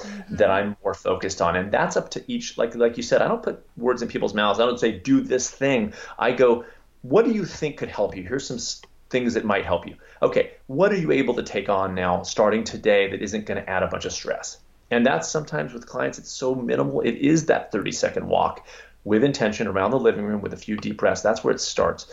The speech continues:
Speaker 2: And you sit down and you go, "I did that for myself. That feels good." And you sort of get addicted to that kind of feeling. And then that's the starting point to move forward.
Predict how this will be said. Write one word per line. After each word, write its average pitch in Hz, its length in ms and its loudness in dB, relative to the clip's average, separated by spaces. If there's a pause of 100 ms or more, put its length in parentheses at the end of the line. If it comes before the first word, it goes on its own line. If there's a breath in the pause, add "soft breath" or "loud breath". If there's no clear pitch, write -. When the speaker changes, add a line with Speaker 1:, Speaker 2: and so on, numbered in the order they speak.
(300 loud breath)
Speaker 2:
And 110 140 2
you 107 60 0
sit 123 220 0
down 120 160 4
and 107 100 0
you 95 60 -6
go, 98 200 0
"I 98 100 2
did 95 320 -2
that 95 240 -2
for 95 80 -8
myself. 87 480 -4
That - 180 -4
feels 95 500 -4
good." 98 300 2
And 90 100 0
you 90 60 -2
sort 92 220 0
of - 40 -4
get 95 200 0
addicted 95 420 -2
to 90 220 -6
that 85 280 0
kind 82 160 -6
of - 80 -8
feeling. 82 440 -8 (100)
And 101 160 0
then 92 240 2
that's 90 280 0
the - 80 -12
starting 92 320 -4
point - 240 -8
to 92 60 -8
move - 200 -8
forward. - 380 -2